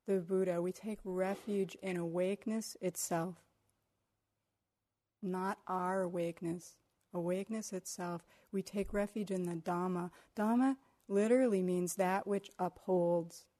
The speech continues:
Basically, it's all that is. So you're being upheld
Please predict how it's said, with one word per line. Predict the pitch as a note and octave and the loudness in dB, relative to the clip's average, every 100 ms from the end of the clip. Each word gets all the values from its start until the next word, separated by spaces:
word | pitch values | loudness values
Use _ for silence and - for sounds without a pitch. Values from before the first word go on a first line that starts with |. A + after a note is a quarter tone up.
| _ _ _ _ _ | _ _ _ _ _
Basically, | G#3 A3 - E3 | -2 -2 -2 -2
it's | E3 F3+ | 0 0
all | E3+ F3 | 0 0
that | E3+ E3+ | 0 2
is. | F#3+ F3+ F3 - _ _ _ _ _ | 2 2 -2 -8 _ _ _ _ _
So | - G#3 | -4 4
you're | A#3+ | 6
being | C4+ C4+ A3+ | 6 4 2
upheld | G3 G3 - - F#3 F#3 F#3 E3 F3+ | 0 -4 -8 -8 -6 -4 -4 -6 -10